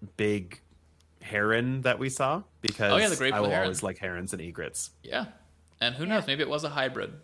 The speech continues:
Speaker 2: We will never know. Um,
Speaker 1: Yeah.
Speaker 2: awesome.
Speaker 1: Hybrids are big right now.
Speaker 2: Um, well, that leads us to our next que-, <laughs> uh, the question that's on all of our minds, Mason.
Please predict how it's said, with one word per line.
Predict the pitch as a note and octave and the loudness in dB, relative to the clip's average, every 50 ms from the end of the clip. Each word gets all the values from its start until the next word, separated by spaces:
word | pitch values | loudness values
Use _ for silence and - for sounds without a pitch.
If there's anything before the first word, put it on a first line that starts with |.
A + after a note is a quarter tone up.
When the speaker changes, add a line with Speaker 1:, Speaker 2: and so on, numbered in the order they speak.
| - _ - | -20 _ -14
Speaker 2:
We | A#2+ - | -12 -10
will | A2+ A2+ | -8 -4
never | A#2+ A#2+ B2 C3 | -4 -2 -2 -2
know. | B2+ B2+ A2+ A2 A2+ - - - - - - _ _ _ _ _ - _ _ _ _ _ _ _ | -2 -2 -2 -4 -4 -8 -12 -20 -20 -20 -20 _ _ _ _ _ -20 _ _ _ _ _ _ _
Um, | - A#2 B2 C3 C3+ - | -4 -2 -2 -4 -4 -4
Speaker 1:
Yeah. | G#2 A2 A#2 D#3+ | 0 4 4 4
Speaker 2:
awesome. | C#4 - - - - - - - - _ - - - _ _ | 4 4 0 -2 -2 -4 -8 -18 -20 _ -20 -20 -20 _ _
Speaker 1:
Hybrids | - A2 A#2 B2+ C#3+ C3+ C3 | -2 -2 0 0 0 0 2
are | |
big | A2 A2+ A#2+ A#2 | 2 2 2 2
right | A#2 F#2+ | 0 0
now. | F2+ E2 - - - _ _ - - - _ _ _ _ _ _ B2+ | -2 -4 -10 -16 -18 _ _ -20 -20 -20 _ _ _ _ _ _ 0
Speaker 2:
Um, | B2+ B2 A#2 G#2+ G2+ G2+ G2+ G2 - - - - C3+ | 2 4 4 4 2 0 -2 -6 -12 -12 -8 -4 -2
well, | C3 | 2
that | B2+ C#3 C#3+ - D#3+ | 4 4 2 2 0
leads | D#3+ D3+ D3+ | -2 -2 -2
us | D3+ - | -4 -4
to | - D3+ | -2 0
our | B2 | 0
next | A2+ A2+ D3 - - - | 2 2 0 0 0 -2
que-, | - - - - - - - | -4 -6 -8 -8 -12 -12 -8
<laughs> | E2 D#2 G2 A2+ A#2+ B2 A#2+ - - - - - - - - - - - _ _ _ _ _ _ _ _ _ _ _ _ _ - | -6 -4 -2 -2 0 -2 -2 -4 -6 -10 -10 -14 -18 -20 -20 -20 -20 -20 _ _ _ _ _ _ _ _ _ _ _ _ _ 0
uh, | C3 C3 A#2+ G#2+ F#2+ D#2 C2+ - - - - - - _ _ _ _ _ _ _ _ - - | 2 4 4 4 2 0 -2 -8 -14 -20 -20 -20 -20 _ _ _ _ _ _ _ _ -10 -8
the | - | -8
question | - - D3 D#3 E3+ - G3 F#3 | -4 2 2 4 4 2 0 0
that's | E3 D3+ C3+ - - | 0 0 0 0 0
on | C3+ C3+ B2 | 0 0 0
all | C#2+ F2+ B2 C#3 D3+ | 2 2 2 2 2
of | D3+ | 2
our | C3+ | 0
minds, | A#2+ A#2 A2+ C3 F3+ F3+ - | 0 0 0 0 -2 -4 -6
Mason. | - - F#2 A#2 - A#2 A#2+ C#3 E3+ | -8 -8 -6 -4 -4 -4 -4 -6 -10